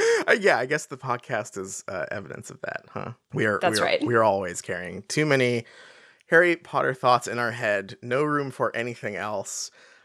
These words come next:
Speaker 1: Um, which has been good, I guess, in this state of, like, uh, staying inside limbo that we are stuck in right now.
Speaker 2: Mm-hmm.
Speaker 1: Because there sure is a lot of Harry Potter stuff happening.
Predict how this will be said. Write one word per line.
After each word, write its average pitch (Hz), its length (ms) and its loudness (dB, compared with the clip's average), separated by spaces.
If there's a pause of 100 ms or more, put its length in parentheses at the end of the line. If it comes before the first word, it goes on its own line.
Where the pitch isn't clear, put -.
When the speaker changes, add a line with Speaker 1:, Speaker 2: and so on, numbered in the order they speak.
Speaker 1:
Um, 151 800 2
which 190 240 -2
has 226 180 0
been 220 840 0 (260)
good, 254 460 4
I 156 220 4
guess, 151 420 0
in 147 220 -2
this - 500 -4 (160)
state 135 480 2
of, 120 260 4
like, 110 420 -2 (280)
uh, 98 220 -2
staying 135 500 0
inside 107 480 0
limbo 113 480 -2
that - 160 -6
we 104 120 -10
are 98 80 -10
stuck - 360 -6
in 104 120 -6
right 101 220 -4
now. 98 220 -2
Speaker 2:
Mm-hmm. 175 960 2
Speaker 1:
Because 190 400 0
there 202 100 6
sure 320 300 4
is 403 120 6
a 302 60 2
lot 220 220 6
of 185 80 4
Harry 175 240 4
Potter 170 320 2
stuff - 540 0
happening. 101 840 -12